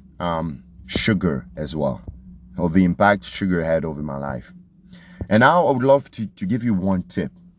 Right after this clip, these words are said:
Just one tip. It's gonna be a challenge. Y-, y-, you know me, I told you about challenging yourself, wanting more,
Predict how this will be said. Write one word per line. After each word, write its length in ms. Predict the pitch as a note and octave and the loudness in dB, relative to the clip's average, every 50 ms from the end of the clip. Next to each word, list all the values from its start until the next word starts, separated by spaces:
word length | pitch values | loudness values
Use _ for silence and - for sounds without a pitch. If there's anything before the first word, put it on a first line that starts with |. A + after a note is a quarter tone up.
| - - - - _ _ - - - _ _ - - - - _ - | -20 -20 -20 -20 _ _ -20 -20 -20 _ _ -20 -20 -20 -20 _ -4
Just 220 | - C3+ C#3 - | -4 -4 -2 0
one 160 | C3+ C3 B2+ G#2+ | 2 2 2 2
tip. 180 | - - G2 - | 0 -2 -4 -4
It's 120 | - B2 B2 | -6 -4 0
gonna 160 | - F3 F3+ | 2 2 4
be 120 | E3+ F3 | 4 4
a 80 | D#3+ B2 | 4 2
challenge. 520 | - - B2 A2 G2 F2+ D#2+ C#2+ C2+ - _ _ _ _ _ _ _ _ _ _ _ | 2 4 4 4 4 2 0 -2 -6 -10 _ _ _ _ _ _ _ _ _ _ _
Y-, 80 | - - | -8 -4
y-, 60 | - | -4
you 320 | G2 D3 C#3+ D3+ D3+ D3 | -2 0 0 2 2 4
know 100 | C#3+ C3+ | 4 4
me, 140 | A#2 G2 F2 | 4 4 4
I 100 | F2 G2 | 4 2
told 300 | G#2 - A2+ A2+ A#2+ A2 | 2 0 -2 -2 0 0
you 120 | G#2+ A2 G#2+ | 0 2 2
about 260 | G2 F#2 F#2+ F#2+ F#2 | 4 4 2 2 0
challenging 440 | - A2 G2+ G2 G2 F#2 E2+ F2 F#2 | 0 -2 0 2 2 2 2 0 0
yourself, 480 | F#2 F2+ F2+ - - G2 F#2+ F#2+ F2+ | 0 0 0 2 2 4 4 2 0
wanting 320 | - F#2 F#2+ F#2 - F#2 F#2 | -2 -2 -2 -2 0 0 0
more, 320 | F2+ F2+ F2+ F2+ F2+ F2 | 2 2 2 0 0 -2